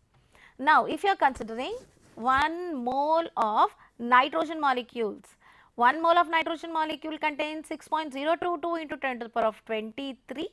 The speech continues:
molecules, and one mole of m-, methane gas,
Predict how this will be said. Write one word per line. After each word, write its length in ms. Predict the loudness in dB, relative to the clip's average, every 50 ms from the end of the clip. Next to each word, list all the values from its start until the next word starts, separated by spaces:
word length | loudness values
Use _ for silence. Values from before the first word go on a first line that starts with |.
| _ _ _ _ _ _ -4
molecules, 1000 | 0 2 2 2 2 0 -4 _ _ -6 -4 -4 -2 -2 -2 -4 -6 -8 -14 -20 -20 -20 _ _ _ _ _ -20 -20 -20 -12 _ 2
and 300 | 2 2 2 2 0 2
one 240 | 4 4 4 4 4
mole 280 | 4 6 6 6 4
of 360 | 4 4 4 4 2 2 -2 _ _ _ _ _ _ _ -14 -12
m-, 280 | -10 -8 -8 -8 -10 -10 _ -14
methane 560 | -10 -6 -6 -6 -6 -4 -2 -2 -2 -2 0 4
gas, 500 | 6 6 6 6 4 0 -6 -10 -20